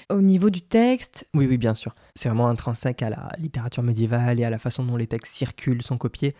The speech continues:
Speaker 2: Il y a toute une littérature autour de ça, hein. C'est vraiment quelque chose d'important et qu'il faut vraiment prendre en compte dans la textualité, vraiment de ce qu'on comprend comme un texte médiéval, comme un témoin manuscrit. C'est assez intéressant pour les animaux. Alors, j'ai pas vraiment d'exemple dans mon corpus à moi, mais du côté du latin, on sait qu'en fait, il y a du perdu en traduction sans cesse, en fait.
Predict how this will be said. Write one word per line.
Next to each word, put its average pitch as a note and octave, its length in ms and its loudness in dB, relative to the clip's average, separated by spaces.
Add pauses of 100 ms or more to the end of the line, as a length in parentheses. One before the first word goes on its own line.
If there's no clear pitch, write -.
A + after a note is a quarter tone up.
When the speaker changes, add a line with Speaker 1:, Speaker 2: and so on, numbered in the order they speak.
Speaker 2:
Il - 40 -4
y A#2+ 40 -2
a A2 40 -2
toute - 160 -12
une A#2+ 100 0
littérature A#2+ 540 -2
autour A#2 160 -6
de A#2+ 80 -4
ça, A#2+ 160 -4
hein. A2+ 40 -4
C'est A#2+ 140 -6
vraiment A#2+ 220 -2
quelque A#2 180 -6
chose B2+ 140 -6
d'important A#2+ 360 -4
et C3+ 120 -4
qu'il - 120 -16
faut C3 120 -4
vraiment C3 340 -2
prendre B2+ 240 -2
en B2+ 40 -2
compte D3 180 -4
dans C#3+ 100 -2
la A#2 100 -2
textualité, A#2+ 600 -4
vraiment C3+ 260 -2
de C3 100 -4
ce B2 100 -10
qu'on A#2+ 140 -6
comprend A#2+ 340 -4
comme B2 160 -6
un A#2+ 60 -8
texte - 240 -12
médiéval, B2 300 -4
comme A#2+ 160 -8
un A2+ 60 -4
témoin A#2 340 -4
manuscrit. A#2 440 -6 (120)
C'est - 140 -2
assez B2 160 0
intéressant D3 340 2
pour C3+ 140 -2
les A2+ 120 0
animaux. B2 340 -2
Alors, A#2 200 -2
j'ai A2+ 100 -6
pas E3 100 -2
vraiment D#3+ 200 2
d'exemple B2+ 280 -2
dans B2 100 0
mon A#2 100 0
corpus - 340 -6
à C3 60 -2
moi, C#3+ 160 -2 (240)
mais B2+ 140 0
du A2+ 180 -6
côté C3 180 -2
du C3+ 120 0
latin, D#3+ 340 0 (240)
on B2 100 -4
sait C#3 140 -6
qu'en C3+ 120 -4
fait, C#3+ 180 -4
il B2+ 40 -2
y - 20 2
a A#2+ 40 0
du A#2 460 -8
perdu C3+ 340 2
en B2+ 120 4
traduction C#3+ 680 -2 (160)
sans B2+ 220 -2
cesse, C3 240 -4
en B2+ 60 -2
fait. - 240 -10